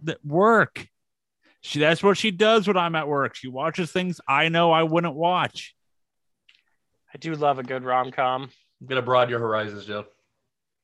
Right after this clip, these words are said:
Speaker 2: You know what? You know what rom-com surprised me with how good it was?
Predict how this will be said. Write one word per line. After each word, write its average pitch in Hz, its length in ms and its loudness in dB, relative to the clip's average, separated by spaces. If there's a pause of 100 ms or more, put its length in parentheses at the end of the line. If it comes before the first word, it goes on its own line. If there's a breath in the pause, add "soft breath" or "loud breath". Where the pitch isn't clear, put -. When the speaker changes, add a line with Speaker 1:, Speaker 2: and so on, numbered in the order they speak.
(340)
Speaker 2:
You 151 80 -10
know 233 160 4
what? 294 220 2 (260)
You 160 120 -8
know 247 120 2
what 254 220 0
rom-com 170 540 2
surprised 139 540 -4
me 170 100 -6
with 170 120 -10
how 175 120 0
good 170 240 -6
it 180 60 -6
was? 185 480 -2